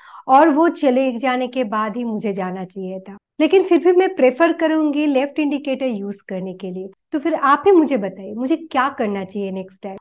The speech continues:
मुझे स्टॉप करके देखना चाहिए कौन आ रहा है, कितना स्पीड में आ रहा है,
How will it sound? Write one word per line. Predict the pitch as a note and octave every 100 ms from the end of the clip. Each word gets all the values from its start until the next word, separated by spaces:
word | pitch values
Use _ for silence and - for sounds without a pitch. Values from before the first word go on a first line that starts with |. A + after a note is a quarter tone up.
| A#3
मुझे | A#3 C#4
स्टॉप | C#4 C4+ A#3+ B3
करके | C4+ C4
देखना | A3+ G3+ G3+ C4+
चाहिए | C#4 C#4+ D4+
कौन | D4+ G#3+ G#3 A#3
आ | A#3+
रहा | A#3+
है, | C#4
कितना | C4+ A#3+ A3
स्पीड | G#3+ _ A3+ A3
में | B3+ C4+
आ | C4+ C4
रहा | C4+
है, | C#4 F4+